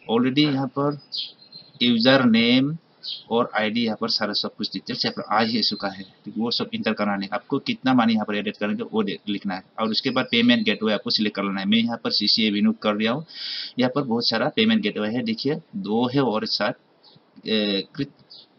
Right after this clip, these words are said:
कृष्ण क्या था, पे, PayU Money भी है। यहाँ पर मैं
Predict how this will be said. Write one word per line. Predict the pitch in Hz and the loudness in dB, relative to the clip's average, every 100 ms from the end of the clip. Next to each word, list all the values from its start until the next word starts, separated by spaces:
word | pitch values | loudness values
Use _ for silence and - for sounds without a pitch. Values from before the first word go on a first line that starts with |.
| _ _ _ - - - | _ _ _ -20 -12 -2
कृष्ण | 127 - 120 | 2 2 2
क्या | 113 117 | 2 0
था, | 117 123 160 - | 0 -4 -4 0
पे, | 113 117 | 2 2
PayU | 113 - _ 123 127 123 | 0 -4 _ 4 8 8
Money | 120 113 113 | 8 8 6
भी | 123 | 4
है। | 113 120 160 - | 2 0 -4 -12
यहाँ | 107 | -6
पर | 135 | -2
मैं | 156 | -2